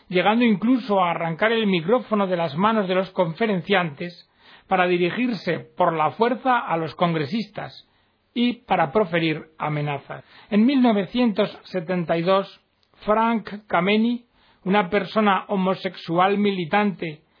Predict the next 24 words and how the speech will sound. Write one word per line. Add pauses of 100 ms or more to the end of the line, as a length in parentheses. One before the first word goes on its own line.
(140)
asociada
al
Frente
de
Liberación
Gay, (640)
consiguió
obtener
del
interior
de
la
organización
el
apoyo
de
algunos
psiquiatras (120)
de
tendencia
homosexual, (640)
que
estaban
situados